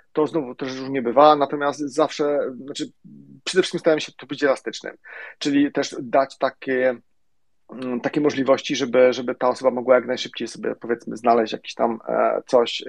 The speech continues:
gdzie mogłaby się dalej, e, realizować. Oczywiście czasami jest tak, że, no, mamy jakąś kluczową wiedzę, kluczowe umiejętności, które trzeba przekazać, więc, e, w takiej sytuacji zawsze starałem się, mm,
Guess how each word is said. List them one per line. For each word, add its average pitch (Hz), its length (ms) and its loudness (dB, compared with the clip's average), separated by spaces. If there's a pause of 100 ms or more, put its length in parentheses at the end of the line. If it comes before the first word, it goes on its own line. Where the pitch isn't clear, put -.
gdzie 123 140 -6
mogłaby 117 300 0
się 123 160 -2
dalej, 117 320 4
e, 120 220 4
realizować. 123 600 0 (400)
Oczywiście 165 500 -2
czasami 151 360 -8
jest 139 160 -10
tak, 139 240 -2
że, 135 400 0
no, 135 100 -12
mamy 147 220 -6
jakąś 131 280 -8
kluczową 123 440 -8
wiedzę, 120 300 -4
kluczowe 120 300 -8
umiejętności, 123 520 -4
które 127 140 -4
trzeba 123 200 0
przekazać, 131 680 4 (320)
więc, 147 380 0 (200)
e, 139 160 4
w - 60 -8
takiej 160 200 -8
sytuacji 151 440 -6
zawsze 147 260 -8
starałem 135 380 -2
się, 139 160 -4
mm, 135 440 -2